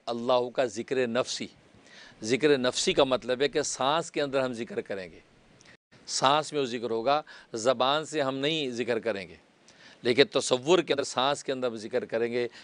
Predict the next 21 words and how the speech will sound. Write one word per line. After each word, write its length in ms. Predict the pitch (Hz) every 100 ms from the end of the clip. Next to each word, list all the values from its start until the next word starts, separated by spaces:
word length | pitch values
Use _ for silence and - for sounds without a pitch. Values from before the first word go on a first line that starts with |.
| -
ये 120 | 127 131
अल्लाह 460 | 120 123 135 123
का 140 | 117 135
ज़िक्र 360 | 107 113 135 127
नफ्सी 360 | 120 131 -
कहलाता 440 | 143 120 104 - 90
है, 80 | - _ - -
नफ्स 340 | 117 143 -
सांस 300 | - 131 143
को 140 | - 135
कहते 300 | 120 113 113
हैं। 160 | 90 - - - _
तो 80 | 117
ज़िक्र 260 | 117 135 123
नफ्सी 340 | 127 - 147
जो 140 | 120
है, 80 | 120
ये 240 | 117 107 110
अभी 200 | 104 104
होगा 280 | 120 123
इंशाअल्लाह। 460 | 110 107 107 110